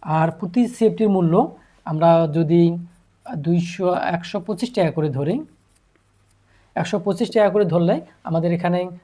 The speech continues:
খোয়া বাবদ খরচ আসবে আঠাশ হাজার সাতশো পঞ্চাশ টাকা। আর যদি আপনারা চান যে আমরা এই খোয়াটাকে আমরা ইট হিসেবে করব,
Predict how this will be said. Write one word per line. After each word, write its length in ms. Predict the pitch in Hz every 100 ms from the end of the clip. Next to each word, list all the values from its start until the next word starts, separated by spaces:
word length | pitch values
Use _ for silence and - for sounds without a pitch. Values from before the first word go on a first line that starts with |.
| _
খোয়া 260 | - 180 196
বাবদ 340 | 190 180 190 202 - _ _
খরচ 280 | 170 180
আসবে 280 | 175 165 165 294 - _ _ _ _ _
আঠাশ 400 | 165 160 190 170
হাজার 400 | 170 170 175 185 185 - - _
সাতশো 540 | - 170 - 220 285 - - _
পঞ্চাশ 420 | - 170 175 233 -
টাকা। 380 | 226 185 131 113 _ _ _
আর 260 | - 165 165
যদি 220 | 180 202
আপনারা 280 | 226 226 214
চান 280 | 220 185 185
যে 140 | 180
আমরা 380 | 175 175 180 185 180 _
এই 380 | 170 170 190 180 185 -
খোয়াটাকে 520 | - 170 185 202 196 202
আমরা 200 | 185 180
ইট 260 | 175 190
হিসেবে 300 | 156 170 175
করব, 340 | 165 165 190